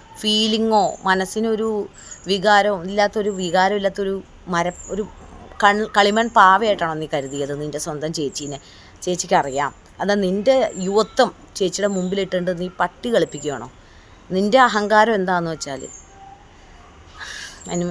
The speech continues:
നിൻ്റെ അഹങ്കാരം എന്തെന്ന് വെച്ചാൽ, എനിക്ക് ഇരുപത്തിരണ്ട് വയസ്സുള്ളൂ, ഞാൻ ചെറിയ കുട്ടിയാണ്. ഏട്ടനെ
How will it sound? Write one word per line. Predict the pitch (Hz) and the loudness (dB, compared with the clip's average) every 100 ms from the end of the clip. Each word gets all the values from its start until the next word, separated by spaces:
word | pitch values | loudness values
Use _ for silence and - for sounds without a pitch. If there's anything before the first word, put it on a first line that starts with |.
| - - 202 185 170 190 | -8 -12 -8 -4 -2 0
നിൻ്റെ | 202 220 220 | 2 4 4
അഹങ്കാരം | 180 190 208 220 196 | 2 2 4 4 2
എന്തെന്ന് | 160 160 160 | -2 -4 -6
വെച്ചാൽ, | - 143 139 - - - - - - - - - - - - - - - - - - | -8 -10 -12 -18 -20 -20 -20 -20 -20 -20 -20 -20 -20 -20 -20 -20 -20 -20 -20 -16 -10
എനിക്ക് | 226 240 | -4 2
ഇരുപത്തിരണ്ട് | 190 185 185 175 160 | 4 4 2 0 0
വയസ്സുള്ളൂ, | 139 139 131 127 - | -2 -4 -8 -10 -10
ഞാൻ | 156 180 - | -6 -6 -6
ചെറിയ | 185 165 175 175 | -4 -2 -2 -4
കുട്ടിയാണ്. | 147 151 135 131 - - 165 | -8 -8 -8 -10 -14 -2 -2
ഏട്ടനെ | 180 196 190 | 2 0 0